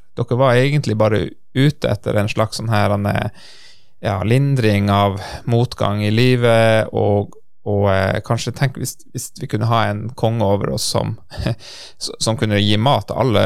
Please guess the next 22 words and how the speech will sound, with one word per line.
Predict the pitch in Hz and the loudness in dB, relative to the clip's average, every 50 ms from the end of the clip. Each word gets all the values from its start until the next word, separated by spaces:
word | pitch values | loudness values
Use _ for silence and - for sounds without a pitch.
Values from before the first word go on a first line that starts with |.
| 98 104 | 2 2
folkene, | - - 131 131 135 - - - - 104 - - - - - - - | 2 2 2 2 0 0 -2 -2 -2 -2 -6 -8 -10 -12 -14 -14 -6
det | - 117 113 110 | -2 2 2 4
hadde | 110 110 110 107 | 4 2 2 0
jo | 104 | -2
vært | 107 - - - - | -2 -4 -6 -8 -6
genialt, | 110 107 104 120 131 117 - - - - - - | -4 -2 0 2 2 0 0 -4 -8 -12 -10 -8
liksom. | - - - - - 98 - - - - | -8 -8 -6 -6 -8 -6 -8 -8 -10 -8
Så | 160 135 123 | -6 -4 -4
dere, | 127 101 - | -4 -4 -4
dere | 117 120 120 123 123 | -4 -2 0 0 0
så | - - - 175 156 - - | 0 2 2 4 2 2 2
på | 113 | 0
en | 113 107 | 0 0
måte | 107 - - | 0 0 2
den, | 117 139 151 | 2 2 2
men | 143 120 113 | 2 0 0
dere | 113 - 113 80 151 | -2 -2 -4 -6 -6
så | - - - 135 131 | -4 -2 0 0 0
på | 127 120 | 0 0
en | 110 | -2
måte | 107 - - | -2 0 -2
ikke | 123 123 | 0 0